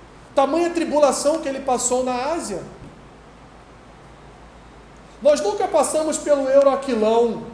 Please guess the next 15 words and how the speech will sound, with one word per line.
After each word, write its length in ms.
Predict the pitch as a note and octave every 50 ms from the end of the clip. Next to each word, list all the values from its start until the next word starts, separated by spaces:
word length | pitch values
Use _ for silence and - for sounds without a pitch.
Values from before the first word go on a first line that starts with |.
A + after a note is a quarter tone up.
| - - - - - - - - - - - - - - -
nós 180 | B3+ C#4+ C#4+ -
nunca 240 | F#4+ G4 G4+ G4+
sofremos 520 | - - F#4 - F4 D4+ D4+ D#4+ D#4+ C#4+ B3
naufrágio, 880 | C#4+ C#4 B3+ - - - A#3+ A#3+ C4 C#4 C#4+ C4 G3+ G3 F#3 D#3+ - - - - - - - - - - - - - - - -
nunca 260 | C#4+ G4 G4+ G4 F4
fomos 300 | - E4+ E4+ E4+ E4 -
parar 340 | - D4+ D4 D4 D4+ D#4 D4+
numa 300 | D4+ C#4+ C#4 C4+ B3+ B3
ilha 280 | A#3+ B3 C#4+ D#4 D4+ C#4+
e 60 | C4
fomos 320 | - B3+ C4+ C4+ C#4+ B3
picados 600 | - - C4+ B3+ - - - C#4 C#4+ C#4+ C#4+ C#4+
por 140 | - C4+ B3+
uma 200 | B3+ B3+ C4 C4
víbora. 720 | B3 - - - F#3 G#3+ A3+ A3 F3 F#3 F3+ E3 D#3+ -